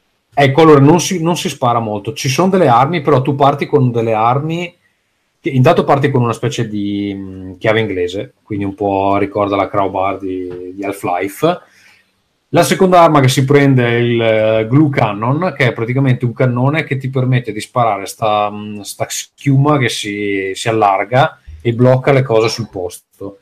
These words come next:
che è molto utile all'inizio quando puoi pietrificare tipo questi alieni ragnetti, perché sono piccoli e sono veloci, quindi devi anche stargli dietro e cercare di beccarli. Quindi tu li pietrifichi, poi gli vai lì e gli dai delle clavate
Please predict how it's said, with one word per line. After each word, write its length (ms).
che 120
è 40
molto 320
utile 240
all'inizio 300
quando 180
puoi 140
pietrificare 680
tipo 220
questi 220
alieni 340
ragnetti, 600
perché 220
sono 220
piccoli 360
e 40
sono 220
veloci, 440
quindi 220
devi 180
anche 220
stargli 340
dietro 220
e 40
cercare 300
di 120
beccarli. 320
Quindi 200
tu 100
li 100
pietrifichi, 540
poi 160
gli 40
vai 140
lì 120
e 80
gli 160
dai 140
delle 200
clavate 840